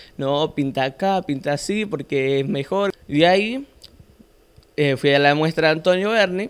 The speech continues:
cua-, en el jardincito, y un día llegué y me dice, y le digo a mi mamá, ella se acuerda, yo eso no me lo acuerdo, me acuerdo de la muestra, pero no de lo que dije, y me dice, que yo dije que llegué a casa em-,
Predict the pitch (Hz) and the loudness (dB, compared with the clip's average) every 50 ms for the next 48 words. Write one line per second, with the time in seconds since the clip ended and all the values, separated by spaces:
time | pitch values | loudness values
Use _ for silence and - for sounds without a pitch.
0 | - _ _ - 147 117 127 135 139 139 139 151 156 165 180 190 190 - 220 214 | -10 _ _ -8 -6 -4 -4 -2 -2 -2 -2 -2 -2 -2 -2 -4 -6 -8 -8 -6
1 | 214 170 147 147 147 156 156 - 196 196 214 220 226 - 160 151 156 143 147 160 | -4 -4 -2 -2 -2 -4 -4 -6 -6 -4 -4 -4 -4 -4 -6 -6 -6 -6 -6 -6
2 | 151 - - - - - - - - 143 143 147 156 156 151 151 151 160 160 165 | -8 -12 -18 -20 -20 -20 -12 -8 -4 -2 0 0 0 0 0 -2 -2 -2 -2 -4
3 | 190 - - 131 - 131 123 123 135 131 156 147 135 143 151 175 - - - 135 | -4 -6 -8 -8 -8 -6 -6 -6 -6 -4 -2 -2 -2 -2 -4 -6 -8 -8 -6 -4
4 | 127 127 - - 127 123 131 135 131 135 139 - 151 147 139 147 131 117 107 - | -4 -4 -4 -6 -8 -6 -6 -4 -4 -4 -4 -2 -2 -2 -2 -4 -6 -6 -6 -6
5 | 139 147 151 139 135 135 143 151 160 165 - 180 180 175 160 123 123 120 120 139 | -4 -2 -2 -2 -2 -2 -4 -6 -8 -8 -8 -8 -8 -6 -6 -6 -6 -4 -2 0
6 | 151 156 147 139 143 147 175 180 185 180 175 202 202 - - - - - - _ | 0 0 0 0 0 0 -2 -2 -2 -2 -4 -6 -6 -8 -12 -20 -20 -20 -14 _
7 | - 151 160 156 143 139 - - - _ _ _ - - _ _ _ _ _ _ | -4 -4 -2 -2 -4 -6 -8 -8 -14 _ _ _ -20 -20 _ _ _ _ _ _
8 | _ _ _ _ - 156 143 - 208 214 233 254 262 254 240 - 254 254 247 - | _ _ _ _ -2 -2 0 2 2 2 2 2 0 -2 -2 -2 -2 -2 -2 0
9 | - 156 160 170 - 196 180 - - 160 165 214 254 247 254 254 269 269 277 285 | 0 2 2 2 0 -2 -4 -2 -2 0 0 0 0 0 0 0 0 0 -2 -6
10 | - - - - _ _ _ _ _ _ _ _ _ _ _ - 170 170 | -6 -8 -14 -20 _ _ _ _ _ _ _ _ _ _ _ -2 0 0